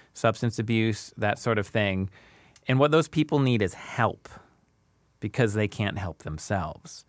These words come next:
Um, it, it,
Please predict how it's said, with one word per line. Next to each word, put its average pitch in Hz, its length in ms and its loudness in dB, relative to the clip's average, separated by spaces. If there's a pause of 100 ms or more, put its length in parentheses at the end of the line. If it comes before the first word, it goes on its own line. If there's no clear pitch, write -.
(420)
Um, 95 600 2 (500)
it, 113 320 2 (1120)
it, - 240 -6